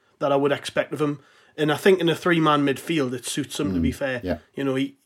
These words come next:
Speaker 1: there's not, there's not much responsibility on him to actually move the ball. His job today was just to,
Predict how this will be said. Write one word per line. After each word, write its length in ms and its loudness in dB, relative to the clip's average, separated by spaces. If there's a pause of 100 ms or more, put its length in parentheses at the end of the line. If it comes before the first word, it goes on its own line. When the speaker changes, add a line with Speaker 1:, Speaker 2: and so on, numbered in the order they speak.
(640)
Speaker 1:
there's 160 -8
not, 140 -2
there's 140 -4
not 180 4
much 220 2
responsibility 680 0
on 100 2
him 140 -2
to 160 2
actually 280 0
move 260 0
the 80 -2
ball. 340 0 (220)
His 180 6
job 220 6
today 240 0
was 160 -2
just 180 -4
to, 120 -10